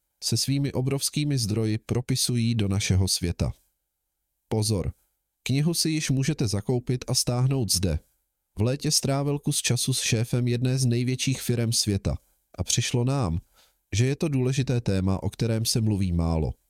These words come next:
Jenže to není vhodné téma na knihu v češtině,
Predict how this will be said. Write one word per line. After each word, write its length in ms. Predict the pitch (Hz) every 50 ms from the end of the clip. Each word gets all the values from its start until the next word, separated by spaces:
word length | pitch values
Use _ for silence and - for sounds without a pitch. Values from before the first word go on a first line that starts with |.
| _ _ _ _ _ _ _ _ _ _ _ _ _ _ _ _
Jenže 340 | - 117 135 151 147 165
to 160 | 151 - 156 147
není 260 | 143 143 151 147 139
vhodné 440 | 120 110 123 127 127 135 135 135 131
téma 380 | - 117 107 104 104 107 104
na 100 | 101 107
knihu 380 | 107 - - 120 113 117 127 117
v 100 | 120 -
češtině, 540 | - - 101 - - - 110 101 87 80